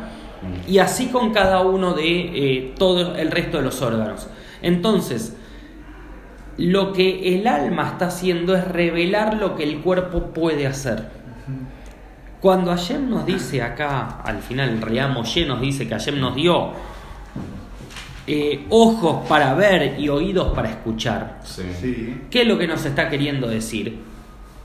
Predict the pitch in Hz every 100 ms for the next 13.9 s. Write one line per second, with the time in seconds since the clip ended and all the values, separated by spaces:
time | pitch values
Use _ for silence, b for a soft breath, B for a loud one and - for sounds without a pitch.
0 | - - 180 - - 180 175 180 170 -
1 | 262 311 262 143 110 110 - - - -
2 | 160 202 220 220 214 180 165 175 170 220
3 | 254 208 151 160 196 175 139 - 147 151
4 | 151 - - - - 196 175 208 277 -
5 | 220 185 175 196 - 180 175 - 165 165
6 | 160 165 185 190 170 165 160 165 165 202
7 | 202 202 196 190 170 160 160 156 156 147
8 | - - 123 - B B B B B B
9 | - 202 196 226 233 226 226 233 262 -
10 | 214 160 143 170 160 151 147 147 131 -
11 | 101 - B B 170 220 220 202 - 196
12 | 196 208 285 294 - 226 B B B 185
13 | 226 240 220 196 170 175 220 226 117